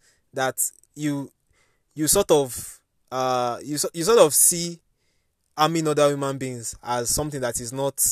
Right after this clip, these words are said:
like, if you compare harming other human beings to maybe insulting the name of a god, you, you see, you see, um, insulting that god's name as something that is worse than harming other human beings.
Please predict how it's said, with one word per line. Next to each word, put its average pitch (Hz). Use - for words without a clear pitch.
like, 127
if 208
you 175
compare 156
harming 156
other 143
human 139
beings 127
to 131
maybe 135
insulting 139
the 123
name 131
of 113
a 117
god, 120
you, 135
you 139
see, 190
you 135
see, 185
um, 127
insulting 147
that 143
god's 127
name 117
as 117
something 139
that 117
is 113
worse 131
than 117
harming 127
other 120
human 120
beings. 107